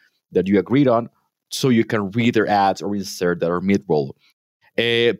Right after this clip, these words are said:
plus, there is a plus here, and it is that the, the ad is gonna be contextual. It's gonna re-, be related to the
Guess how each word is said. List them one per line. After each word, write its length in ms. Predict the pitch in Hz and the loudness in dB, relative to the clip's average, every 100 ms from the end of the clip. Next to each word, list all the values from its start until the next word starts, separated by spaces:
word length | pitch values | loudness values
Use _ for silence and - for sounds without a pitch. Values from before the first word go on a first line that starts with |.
| - | -2
plus, 500 | 165 160 147 156 - | 0 2 2 0 0
there 180 | 131 127 | 2 2
is 100 | 120 | 0
a 60 | |
plus 420 | - 123 147 143 | -2 0 0 0
here, 320 | - 117 104 - | -2 2 2 2
and 180 | 107 113 | -2 -2
it 100 | 113 | 0
is 200 | 123 123 | 0 2
that 260 | 127 127 - | 0 -2 -4
the, 540 | 110 104 110 107 101 | -8 -2 0 0 0
the 220 | 101 117 - | -2 -2 -2
ad 320 | 139 165 - 127 | -2 -2 -4 -4
is 140 | 117 | -2
gonna 160 | 135 123 | 0 -2
be 100 | 123 | -4
contextual. 800 | 127 110 - 151 - - 80 | -4 -8 -4 -4 -4 -2 0
It's 100 | 95 | 0
gonna 160 | 117 117 | 0 0
re-, 240 | 107 107 - | -2 -4 -6
be 80 | 107 | -4
related 480 | 107 101 101 110 110 | 2 2 4 2 -2
to 80 | 104 | 0
the 400 | 95 92 87 | 2 2 0